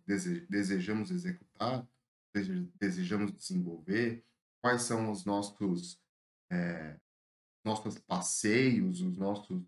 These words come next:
lazeres, ou seja, aquilo que dá prazer pra gente,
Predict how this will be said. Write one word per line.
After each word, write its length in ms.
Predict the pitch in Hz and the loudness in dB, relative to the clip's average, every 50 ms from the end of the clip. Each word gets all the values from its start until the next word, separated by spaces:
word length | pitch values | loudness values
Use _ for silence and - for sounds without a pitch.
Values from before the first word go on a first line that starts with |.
| _ _ - | _ _ -2
lazeres, 1000 | 98 98 92 90 - - 92 92 101 120 135 131 120 - 90 90 - - - _ _ _ _ _ _ _ _ _ - | 0 0 0 0 -2 -2 -2 0 2 4 4 4 2 2 2 0 -2 -4 -10 _ _ _ _ _ _ _ _ _ -4
ou 100 | 107 113 | -2 -2
seja, 320 | 110 - - 98 95 90 95 | -2 0 0 0 0 0 0
aquilo 300 | 90 - 113 113 113 117 | 0 0 0 0 2 0
que 100 | 117 101 | 2 2
dá 140 | 104 107 | 2 2
prazer 560 | - - - 95 95 90 92 110 117 120 117 117 | 2 0 -2 -2 -2 0 2 2 2 2 2 0
pra 140 | 95 95 | -4 -4
gente, 520 | 87 85 95 104 113 120 117 117 - - | -4 -2 0 0 0 0 0 -2 -8 -14